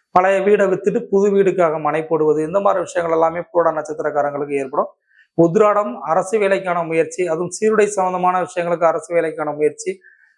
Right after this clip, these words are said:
அஹ், வாத்தியார், வங்கி சம்பந்தமான வேலை சார்ந்த விஷயங்களுக்கான முயற்சி செய்யறவங்களுக்கு வேலை கிடைப்பதற்கான வாய்ப்புகள்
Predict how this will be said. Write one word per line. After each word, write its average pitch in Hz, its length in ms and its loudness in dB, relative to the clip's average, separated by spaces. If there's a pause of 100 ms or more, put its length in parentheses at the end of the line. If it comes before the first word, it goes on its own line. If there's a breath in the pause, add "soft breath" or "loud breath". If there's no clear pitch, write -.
(240 soft breath)
அஹ், 160 280 4
வாத்தியார், 196 580 2
வங்கி 170 300 -2
சம்பந்தமான 175 500 -2
வேலை 170 240 0
சார்ந்த 160 360 -2
விஷயங்களுக்கான 160 560 -4
முயற்சி 156 300 -2
செய்யறவங்களுக்கு 156 600 -2
வேலை 180 240 2
கிடைப்பதற்கான 151 580 -2
வாய்ப்புகள் 147 440 -2